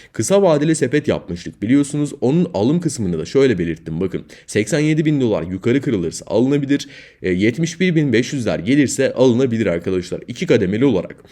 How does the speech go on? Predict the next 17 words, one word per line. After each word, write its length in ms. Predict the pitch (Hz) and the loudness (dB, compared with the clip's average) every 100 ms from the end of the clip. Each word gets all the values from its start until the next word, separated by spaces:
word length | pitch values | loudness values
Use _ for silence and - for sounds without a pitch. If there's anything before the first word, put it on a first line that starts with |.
| - | -16
Şimdi 220 | - 202 | -4 0
baktığımız 480 | 123 135 - 170 170 | 2 2 0 0 0
zaman 220 | 117 80 - - _ | -2 -6 -8 -16 _
halen 420 | - 104 175 180 | -4 0 2 2
daha 160 | 165 156 | 2 0
sepeti 360 | 156 143 147 | -2 -4 -2
değerlendirmemiş 720 | 139 131 135 135 135 123 123 | 0 0 0 -2 -2 -2 0
olan 160 | 120 113 | 0 0
arkadaşlar 540 | 104 101 101 98 92 | -2 -2 -2 -2 -4
için, 220 | 82 - - - _ - | -6 -8 -12 -16 _ -10
alım 320 | 107 165 196 | -2 2 2
bekleyen, 340 | 147 - 131 | 0 -2 -4
e, 60 | 131 - 98 90 | -4 -6 -8 -8
arkadaşlar 520 | - 110 120 117 - 127 | -4 -4 -2 -4 -2 -4
için 200 | 107 107 | -2 -4
söylüyorum 520 | 95 82 78 78 85 | -2 -4 -4 -6 -6
bakın. 240 | 90 76 | -6 -10